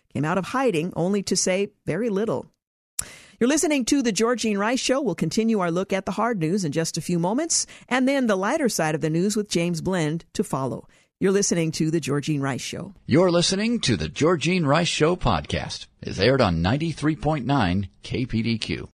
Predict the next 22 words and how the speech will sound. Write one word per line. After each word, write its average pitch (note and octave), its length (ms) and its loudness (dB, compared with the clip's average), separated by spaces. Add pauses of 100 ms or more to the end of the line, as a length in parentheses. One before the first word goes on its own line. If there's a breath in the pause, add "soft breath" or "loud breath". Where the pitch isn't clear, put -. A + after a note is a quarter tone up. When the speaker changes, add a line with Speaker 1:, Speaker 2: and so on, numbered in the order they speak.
Speaker 1:
Welcome C#4 260 0
back. C4+ 280 -2
You're G3 80 2
listening B3+ 420 2
to C4 200 2
The A3+ 100 0
Georgene A3+ 440 0
Rice A#3 220 0
Show. D#3 360 0 (160)
Well, D#3+ 100 -2
contrary G#3+ 540 0
to F#3 180 -2
a D#3+ 60 0
report G#3 500 0
in F3 300 -2
Newsweek G3 600 0
magazine, C#3+ 680 -2
A E3+ 160 0
G F3+ 180 -2
Merrick E3 300 -2
Garland D#3+ 420 0
announced C#3+ 460 -2